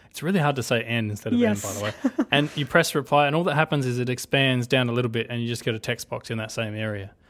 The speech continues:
Speaker 2: Boom.
Speaker 1: And you can type whatever you want in there, you press send, and then it disappears. So it, it's a lot nicer. I think Hangouts had its own implementation of that, you know, for previous versions of Android that they kind of hacked in there.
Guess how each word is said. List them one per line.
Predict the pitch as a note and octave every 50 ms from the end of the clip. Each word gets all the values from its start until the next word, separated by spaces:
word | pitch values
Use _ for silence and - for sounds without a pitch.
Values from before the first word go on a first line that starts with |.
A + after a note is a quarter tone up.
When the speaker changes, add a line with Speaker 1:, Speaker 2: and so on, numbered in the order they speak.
| -
Speaker 2:
Boom. | - A#3 A3 A3+ A3+ A3+ A3
Speaker 1:
And | - -
you | A2+ A2+
can | - - A#2 A2+
type | - - B2 A#2 - - - _
whatever | _ C3 B2 B2 A#2
you | A#2+ A#2+
want | C3+ C#3 C3+
in | C3+
there, | C3+ C3 C3
you | B2+
press | B2 - A2+ G#2
send, | - - A#2+ A#2+ A#2+ A#2
and | A2+ G#2+ A2+
then | A2 G#2+
it | G#2+ G#2+ -
disappears. | - A2 - A#2+ - - A#2+ A#2+ -
So | - C#3+ D3 - - - - - - -
it, | E3 E3 _ -
it's | F#3 E3+ -
a | F3
lot | E3 E3 F3+ F#3 - D#3+
nicer. | C#3+ C#3+ C#3+ B2+ - B2
I | B2+ A#2+ C3
think | B2+ - G#3 G3+
Hangouts | - - E3 D#3+ D3+ C3+ B2+ -
had | - A#2 B2
its | B2 A#2+ -
own | A#2+ B2 B2
implementation | A#2+ G#2+ - A2+ A2+ A2 - A#2 A2 G#2+ - - A2+
of | G#2 G#2 A2+
that, | A2+ A2 A2 - _ _ _
you | - A2
know, | G2+ G2+
for | G2 - A2+
previous | - - B2 A#2 A2+ G#2+ -
versions | - A#2 A2 G#2+ G#2+ G#2+ A2
of | G#2+
Android | G#2 G#2+ A2 A2 A2+ A#2 A2
that | A2+ A2
they | A2 A2
kind | - - A#2+ A2
of | G#2+
hacked | - B2 A#2+ - -
in | B2 A#2+
there. | A#2+ B2 D#3 G3